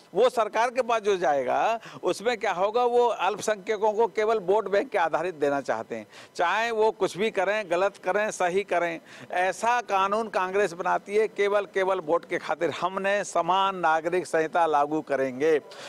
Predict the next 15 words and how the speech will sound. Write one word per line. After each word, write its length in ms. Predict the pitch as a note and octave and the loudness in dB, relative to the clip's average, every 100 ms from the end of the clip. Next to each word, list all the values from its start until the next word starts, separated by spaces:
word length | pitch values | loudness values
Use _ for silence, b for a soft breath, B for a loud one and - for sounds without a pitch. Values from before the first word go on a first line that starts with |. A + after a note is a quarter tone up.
| B | B
समान 680 | - F3+ G#3 A3 A3+ A3+ A3 | -2 0 2 2 4 2 0
कानून 460 | F#3+ F#3+ G3+ G#3 | 0 2 0 2
लागू 340 | F3+ E3 E3+ F3+ | 2 2 2 0
होगा। 500 | D3+ D3+ F3 F3 D3+ B - | 0 0 2 2 0 B -6
दो 240 | D3 A3+ | 2 4
बच्चे 360 | G#3+ G#3 G#3+ G#3+ | 4 0 2 0
से 180 | F3 G3 | 2 0
ज़्यादा 280 | F3+ F3+ F#3 | 2 2 2
जो 180 | F3+ | 2
पैदा 300 | F3+ F3 E3+ | 2 2 2
करेगा 500 | E3 D3+ D#3 D#3+ F#3+ | 0 0 0 2 2
उसको 380 | F3+ E3 - F3+ | 2 -2 0 0
कोई 360 | F3 E3 E3+ E3+ | 2 0 2 0
भी 300 | D#3 G#3 F#3 B - | 2 2 2 B -4
व्यवस्था 580 | D#3 E3+ D3+ F3+ F3+ F#3 | 0 0 0 0 2 0